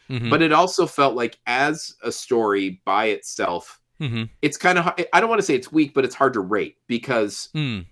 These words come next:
Speaker 2: i-, it planted a lot of se-, it kinda felt like the first episode of the Spider Slayer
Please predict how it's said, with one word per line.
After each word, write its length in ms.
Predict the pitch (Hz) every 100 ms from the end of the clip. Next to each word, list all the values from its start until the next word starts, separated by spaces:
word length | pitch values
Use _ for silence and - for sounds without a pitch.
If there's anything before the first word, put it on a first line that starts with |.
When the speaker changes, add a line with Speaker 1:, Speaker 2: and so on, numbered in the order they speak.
| -
Speaker 2:
i-, 60 | -
it 400 | 143 143 151 -
planted 460 | - 160 160 151
a 60 | 135
lot 320 | 123 123 120
of 100 | 104
se-, 160 | - 143
it 160 | 143
kinda 180 | 165 196
felt 200 | 190 143
like 140 | 135 135
the 80 | 123
first 460 | - 127 120 -
episode 420 | 113 117 - 110
of 140 | 101 92
the 80 | 95
Spider 420 | - 131 120 90
Slayer 580 | - 95 87 78 76